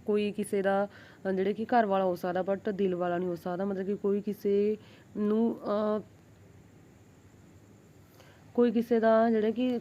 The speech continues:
ਬੱਚਿਆਂ ਦਾ ਪਿਓ ਹੋ ਸਕਦਾ, but ਉਹ ਦਿਲ ਦਾ ਰਾਂਝਾ ਨਹੀਂ ਹੋ ਸਕਦਾ।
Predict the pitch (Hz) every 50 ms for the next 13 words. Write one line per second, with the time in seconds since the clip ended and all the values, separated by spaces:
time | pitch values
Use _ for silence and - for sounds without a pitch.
0 | - - - 196 202 202 - - 220 214 208 208 208 202 208 208 - 214 190 196
1 | 202 190 - 190 185 180 185 190 196 196 - 226 220 196 175 208 196 196 180 190
2 | 190 196 190 185 185 170 170 - 196 196 185 175 170 165 165 - 147 - - 233